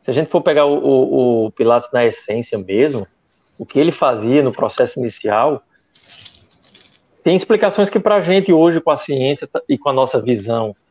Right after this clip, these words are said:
né, americana da coisa, talvez não seja tão fácil de entender. Os exercícios de cabeça pra baixo, em sua maioria,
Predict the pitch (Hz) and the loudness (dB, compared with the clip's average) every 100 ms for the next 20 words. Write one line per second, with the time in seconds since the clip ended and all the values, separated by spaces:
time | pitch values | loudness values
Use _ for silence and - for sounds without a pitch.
0 | _ - 110 113 120 - _ - 127 143 | _ -8 -2 0 0 -6 _ -2 2 2
1 | 143 143 131 135 123 120 - 143 147 135 | 2 0 0 2 2 0 0 0 0 0
2 | 135 151 180 - 160 160 - 165 156 - | 0 0 -2 -2 -2 0 -2 -2 -4 -4
3 | 156 196 185 135 139 - _ _ _ _ | -4 -2 0 4 2 2 _ _ _ _
4 | - 107 127 131 131 139 160 127 147 139 | -12 -2 0 2 0 -4 -4 -2 0 0
5 | 135 135 - 127 110 123 160 - - _ | 0 -2 -2 0 2 0 -2 -6 -20 _
6 | _ _ - 123 147 131 139 123 131 214 | _ _ -12 -4 -2 0 0 2 2 0